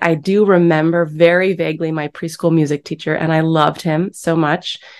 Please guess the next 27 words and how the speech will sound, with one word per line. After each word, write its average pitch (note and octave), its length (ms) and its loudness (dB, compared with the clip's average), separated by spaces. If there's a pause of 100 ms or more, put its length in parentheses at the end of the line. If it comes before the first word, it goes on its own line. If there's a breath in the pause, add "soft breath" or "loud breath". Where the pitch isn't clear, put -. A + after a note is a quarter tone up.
(260 loud breath)
Uh, F3+ 220 4
but A3+ 160 4
I C#4 100 4
would F4+ 140 2
say A3 180 2
probably F3+ 640 0
officially E3 720 -2
my D3+ 480 -4 (240)
musical E3+ 520 -2
journey D#3 380 -2
began C#3+ 720 -2
in D#3 240 -2
first - 460 -2
grade E3 320 0
when D#3 160 2
they D3+ 100 0
brought D#3 320 0
in E3 220 2
the E3 80 2
demonstration E3 840 -2
instruments E3+ 580 -4
and D#3+ 140 -4
said, E3 300 -4
"Okay, B3+ 560 0
everybody G#3+ 420 2
pick D#4 260 -8
something." G#3 640 -2